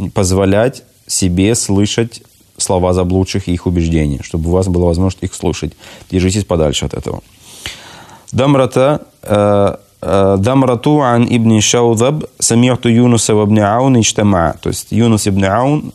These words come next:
Юнус и ибн Аун встретились. Фатадакара аль-халяля валь-харама.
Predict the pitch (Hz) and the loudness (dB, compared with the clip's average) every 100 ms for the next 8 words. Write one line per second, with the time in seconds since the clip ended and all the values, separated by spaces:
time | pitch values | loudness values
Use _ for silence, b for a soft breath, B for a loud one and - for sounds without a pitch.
0 | - 101 104 139 131 - 113 104 107 - | -6 0 2 2 2 0 -2 2 0 -2
1 | _ 113 104 98 113 131 120 113 101 - | _ 0 2 2 2 0 -2 -2 -2 -2
2 | 80 - - B B B B - 113 117 | -4 -6 -10 B B B B -4 -2 0
3 | 107 135 - 120 131 117 104 - 104 110 | 2 0 0 0 2 2 0 0 2 2
4 | 120 120 110 92 - 95 101 95 95 95 | 2 2 2 0 -2 0 0 0 0 -2